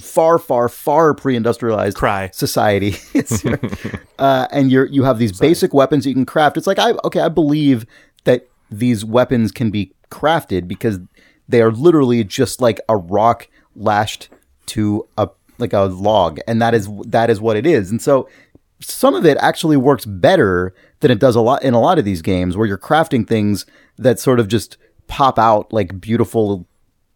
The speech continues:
Speaker 1: you know, instruments that presumably a, an artisan would have had to make or something. Like, so that stuff works. And hunting animals, that makes sense. I really like the tribal warfare stuff where,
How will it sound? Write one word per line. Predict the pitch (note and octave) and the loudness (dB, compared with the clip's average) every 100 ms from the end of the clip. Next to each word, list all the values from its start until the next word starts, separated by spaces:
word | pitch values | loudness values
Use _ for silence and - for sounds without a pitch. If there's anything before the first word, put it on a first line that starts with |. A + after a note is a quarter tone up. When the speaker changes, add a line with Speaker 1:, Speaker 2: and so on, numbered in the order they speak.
| _ - | _ -8
Speaker 1:
you | A#2 | -4
know, | G2 F2+ F#2+ | -2 -2 -2
instruments | B2+ B2+ - F2 E2+ - | -4 -6 -6 -6 -6 -6
that | - F#2 _ _ _ _ _ - - | -4 -4 _ _ _ _ _ -20 -16
presumably | - G2+ C3+ A2+ A#2+ G#2+ | -8 -2 0 2 2 4
a, | G2 - | 2 -2
an | G#2+ - | -4 0
artisan | A#2+ G#2+ G2 | 0 0 -2
would | F2+ | -4
have | E2 | -4
had | F#2 | -4
to | E2+ | -2
make | F2 E2+ | -4 -4
or | - F#2+ | -6 -6
something. | F#2+ F2 F#2+ | -6 -6 -4
Like, | G2+ A2+ - _ _ _ _ _ _ _ _ _ _ | 0 -2 -2 _ _ _ _ _ _ _ _ _ _
so | - G3 | -6 -2
that | B3+ | 0
stuff | - F#3+ | 0 0
works. | A2+ B2 | 2 -2
And | - D3+ D3 | 0 -2 0
hunting | E3+ F3+ D3+ | -2 -2 -2
animals, | G#2 A#2 C3 C#3+ - | 0 0 2 0 0
that | G#2 | -2
makes | A#2+ A2 | -2 -6
sense. | - F#2+ G#2+ - - _ - | -4 -2 -4 -6 -18 _ -4
I | C3 | 2
really | C3 D3 | 4 4
like | B2 A#2+ B2+ - | 4 2 0 -4
the | A2 | -6
tribal | - G#2+ G#2+ G#2+ G#2+ G#2 F#2 | -4 0 0 2 2 2 0
warfare | F#2 G#2 - G2 | 0 0 2 0
stuff | G2 - F#2 G#2 - | -2 -2 0 0 -2
where, | G#2+ G2+ | 0 0